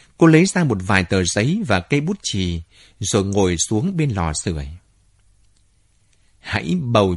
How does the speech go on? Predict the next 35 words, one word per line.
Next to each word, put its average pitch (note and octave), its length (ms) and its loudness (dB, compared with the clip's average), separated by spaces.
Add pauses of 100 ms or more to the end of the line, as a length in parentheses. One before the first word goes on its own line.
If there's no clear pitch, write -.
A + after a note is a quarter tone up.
cho A#2+ 100 -4
Anna B2 400 -2
van A2+ 280 -2 (100)
Uttenberg G2+ 400 0 (160)
Smith." D3+ 260 2 (1200)
Một G#2 220 -4
câu B2+ 140 4
nói B2 340 0 (120)
dập - 200 -2
khuôn A#2 420 -2
sáo A#2+ 300 -4 (120)
rỗng. - 160 -8 (920)
Cô D#3+ 140 4
gạch G#2+ 200 -2
dòng F#2+ 380 -2
chữ - 160 -6
đi. C#3 280 -4 (640)
"Hãy F#3 300 -4 (140)
cùng G2+ 460 2
Anna C#3 260 0
Smith E3+ 360 0 (340)
cải F2 300 2
cách - 240 -6
đồng F#2 280 0
ruộng." F#2 360 -8 (1040)
Nghe E3 200 2
có G3+ 80 0
được C3 180 2
không E3 280 -2
nhỉ? F2 140 -6 (800)
Cô E3 100 4
bật - 320 -4
cười F2+ 300 -2
khúc - 240 -6
khích. - 300 -4